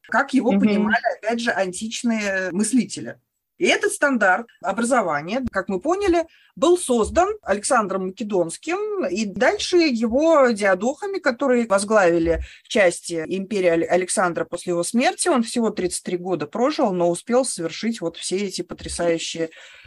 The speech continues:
Speaker 1: вещи. То есть вот эта вот мягкая сила Александра Македонского. Не меч покорил мир, но вот этот вот идеал, да, идеал Пайдеи античный, который он завоевал всех.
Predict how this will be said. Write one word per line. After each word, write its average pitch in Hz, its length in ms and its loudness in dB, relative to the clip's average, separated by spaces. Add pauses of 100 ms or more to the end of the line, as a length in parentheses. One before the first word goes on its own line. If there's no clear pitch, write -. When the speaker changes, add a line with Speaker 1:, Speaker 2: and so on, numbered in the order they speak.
(120)
Speaker 1:
вещи. 190 560 4
То 156 140 -4
есть 190 160 -2
вот 220 100 -4
эта 339 160 4
вот 262 180 0
мягкая 254 520 2
сила 247 400 -2
Александра 175 520 -4
Македонского. 175 920 -2
Не 226 180 6
меч 339 460 2 (240)
покорил 220 520 0
мир, 180 420 -6
но 196 220 4
вот 240 200 0
этот 247 240 -4
вот 226 240 -8 (400)
идеал, 190 680 2
да, 190 360 2
идеал 180 340 0
Пайдеи 175 840 0 (120)
античный, 185 800 -6 (180)
который 320 360 2
он 247 80 4
завоевал 185 480 2
всех. - 540 -4